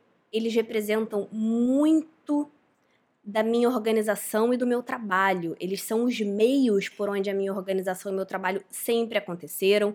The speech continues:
Também não vou me estender muito mais aqui, mas quem me conhece sabe que eu sou cria da internet,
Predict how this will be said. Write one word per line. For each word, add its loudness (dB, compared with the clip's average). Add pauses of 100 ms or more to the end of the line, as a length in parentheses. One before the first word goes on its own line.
(460)
Também 0
não -2
vou -2
me 0
estender -4
muito -6
mais -4
aqui, -6
mas -4
quem -8
me -4
conhece -8
sabe -4
que -10
eu -10
sou -10 (100)
cria 0
da 0
internet, -6